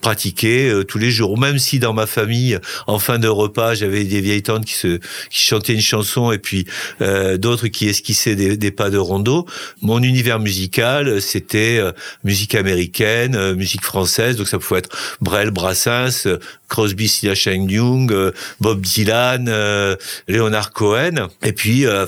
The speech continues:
après aussi des, euh, musiques de variété, top cinquante. Puis il y avait la télé, hein, qui était là. Et, et donc, euh, il y a eu ce mouvement, euh, européen,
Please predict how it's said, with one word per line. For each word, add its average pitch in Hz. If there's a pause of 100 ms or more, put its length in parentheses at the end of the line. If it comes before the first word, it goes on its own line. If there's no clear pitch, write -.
(140)
après 113
aussi 110
des, 95
euh, 90
musiques 90
de 92
variété, 87
top 85
cinquante. 90 (240)
Puis -
il -
y -
avait 92
la 87
télé, 147
hein, 175
qui 139
était 95
là. 120 (640)
Et, 117
et 113
donc, 151
euh, 104 (800)
il 117
y 117
a 113
eu 151
ce -
mouvement, 127
euh, 98 (260)
européen, 120